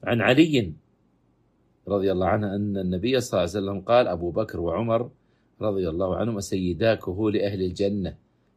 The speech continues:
من الأولين والآخرين، ما خلا النبيين والمرسلين، لا تخبرهما يا علي." هذا في سنن الترمذي،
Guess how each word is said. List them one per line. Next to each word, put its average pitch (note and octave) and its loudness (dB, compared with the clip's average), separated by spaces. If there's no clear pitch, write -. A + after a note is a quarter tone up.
من F#2 -6
الأولين F2+ 0
والآخرين، F#2+ 0
ما A#2+ -2
خلا G#2+ 0
النبيين G2+ -2
والمرسلين، G2+ 2
لا B2 6
تخبرهما B2 2
يا A2 8
علي." F2 2
هذا F#2 -2
في F2 -8
سنن B2 0
الترمذي، A2 2